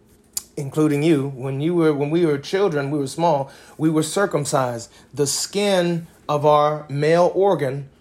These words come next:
was, the foreskin of our male organ was cut off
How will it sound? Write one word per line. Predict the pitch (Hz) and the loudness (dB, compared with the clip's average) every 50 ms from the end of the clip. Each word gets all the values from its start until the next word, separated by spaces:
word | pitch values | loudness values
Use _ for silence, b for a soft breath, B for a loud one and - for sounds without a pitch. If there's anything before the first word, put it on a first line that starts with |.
| b b _ | b b _
was, | 135 147 147 143 143 135 139 - - | 0 2 2 2 2 0 -4 -10 -12
the | _ 135 131 | _ -14 -10
foreskin | - - 185 202 196 - - - 156 151 | -2 2 2 2 2 2 0 -2 -2 -2
of | 139 139 | 0 0
our | 139 135 | 0 0
male | 135 139 143 156 170 156 | 0 0 2 2 2 2
organ | 160 160 151 147 147 147 | 2 2 0 0 0 -2
was | 131 127 123 | -4 -4 -6
cut | - - 165 170 - - | -6 -4 -4 -4 0 2
off | 180 185 160 127 117 117 - | 2 2 2 2 -2 -8 -14